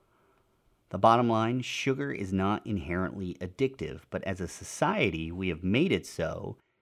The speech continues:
and we've provided free, unfettered access. False. Humans have a single Paleolithic heritage, and therefore paleo is a one-size-fits-all protocol.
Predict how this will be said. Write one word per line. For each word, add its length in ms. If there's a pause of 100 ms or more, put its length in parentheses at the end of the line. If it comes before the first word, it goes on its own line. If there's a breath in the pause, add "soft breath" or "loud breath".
(180)
and 260
we've 160
provided 520
free, 560
unfettered 560
access. 720 (1500)
False. 680 (160)
Humans 360
have 160
a 60
single 640
Paleolithic 760
heritage, 520
and 140
therefore 340
paleo 640
is 80
a 80
one-size-fits-all 1160
protocol. 640